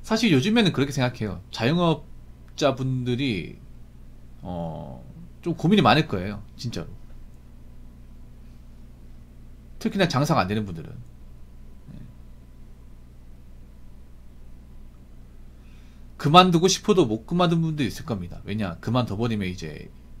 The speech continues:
내가 대출받은 거 일시상환 해야 되는데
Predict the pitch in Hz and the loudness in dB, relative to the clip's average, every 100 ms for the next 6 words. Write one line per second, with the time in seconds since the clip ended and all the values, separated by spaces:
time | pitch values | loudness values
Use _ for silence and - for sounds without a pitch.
0 | - - 120 120 143 135 151 123 92 82 | -16 -8 -2 0 2 4 6 6 4 -6
1 | - - - - - - 196 202 202 160 | -10 -16 -16 -16 -18 -8 -2 2 4 6
2 | 131 139 101 87 87 76 | 8 6 4 -2 -8 -8